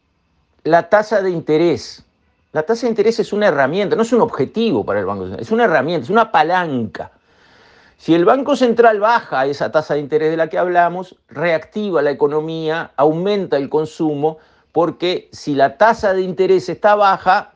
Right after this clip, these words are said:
no se justifica esperar para consumir. Más vale consumir ahora porque esperar no tiene buen premio.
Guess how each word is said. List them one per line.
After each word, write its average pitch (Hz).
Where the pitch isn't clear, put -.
no 220
se 180
justifica 156
esperar 156
para 131
consumir. 110
Más 196
vale 147
consumir 139
ahora 131
porque 117
esperar 120
no 131
tiene 123
buen 117
premio. 127